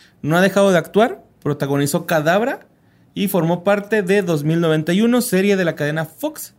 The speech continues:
Es solista y sigue componiendo música. Y ahorita Lolo,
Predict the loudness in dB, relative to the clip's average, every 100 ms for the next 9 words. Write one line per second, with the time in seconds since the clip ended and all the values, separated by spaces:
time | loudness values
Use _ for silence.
0 | _ _ _ _ -14 -4 0 2 2 0
1 | -2 -2 -2 -2 -2 -2 -2 0 0 0
2 | 0 -4 -8 -8 -12 _ _ _ -6 -2
3 | -2 0 0 2 2 2 2 0 -2 -8